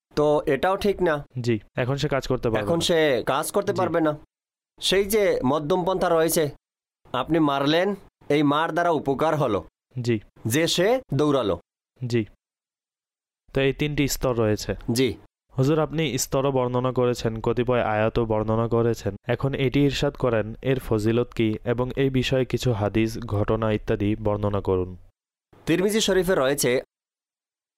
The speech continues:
Speaker 1: আল্লাহ পাকের প্রিয় ও সর্বশেষ নবী সাল্লাল্লাহু আলাইহি সাল্লাম বলেছেন,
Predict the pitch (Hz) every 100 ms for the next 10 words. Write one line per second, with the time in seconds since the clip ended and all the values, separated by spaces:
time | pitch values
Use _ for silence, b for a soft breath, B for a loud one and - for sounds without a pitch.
0 | _ _ - 139 160 160 156 170 151 151
1 | 156 147 139 139 139 127 127 156 151 151
2 | 135 127 127 131 120 113 139 131